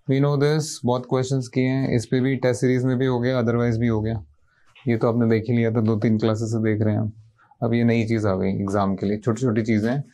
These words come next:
इसी category में integral as limit of sum भी होता है, वो भी आपको exam से पहले पता होना चाहिए, कैसे यूज़ करना है, कैसे apply करना है, सारी forms। Integral as limit of sum, all forms।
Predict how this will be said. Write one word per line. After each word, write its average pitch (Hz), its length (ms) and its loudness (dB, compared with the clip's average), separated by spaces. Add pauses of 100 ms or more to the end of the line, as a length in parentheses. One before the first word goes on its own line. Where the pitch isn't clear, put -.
(360)
इसी 127 240 2
category 127 480 2
में 147 240 0
integral 127 600 4
as 131 160 0
limit 120 320 4
of 113 100 -6
sum 110 240 -2
भी 113 60 0
होता 101 280 -4
है, - 100 -16 (400)
वो 117 180 2
भी 123 100 4 (100)
आपको 113 280 0
exam 113 300 2
से 113 100 -2
पहले 117 280 2 (240)
पता 113 160 0
होना 101 260 0
चाहिए, 117 260 -2
कैसे 117 260 0
यूज़ 110 300 0
करना 110 220 0
है, 117 80 -2
कैसे 110 200 -2
apply 98 280 -2
करना 92 280 -6
है, 98 80 -16
सारी 104 260 -2
forms। 101 420 -8 (320)
Integral 117 640 2
as 120 140 -2
limit 107 300 0
of 101 120 -6
sum, 95 160 -8 (1120)
all 110 360 2
forms। 98 400 -4